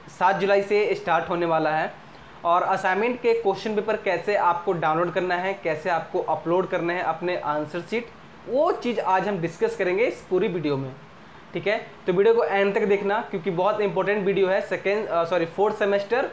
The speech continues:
और second year annual mode के बच्चों के लिए।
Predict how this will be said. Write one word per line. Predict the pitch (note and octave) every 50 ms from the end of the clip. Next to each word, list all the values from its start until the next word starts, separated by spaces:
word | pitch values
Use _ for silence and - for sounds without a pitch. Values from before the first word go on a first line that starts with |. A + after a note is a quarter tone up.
| - -
और | D#3+ F3 F3+
second | F3 - F#3 F3+ G3+ A3 A#3+ B3 A3
year | A3 G#3+ A3 B3+ - - - - - - - -
annual | F3 F#3+ F#3+ G3 G#3 A3+ A3
mode | G3 F#3+ G3+ G3 -
के | C#4+ C4+
बच्चों | G3+ F#3 E3+ - E3+ D#3
के | D#3+ D3
लिए। | C#3 F3+ F#3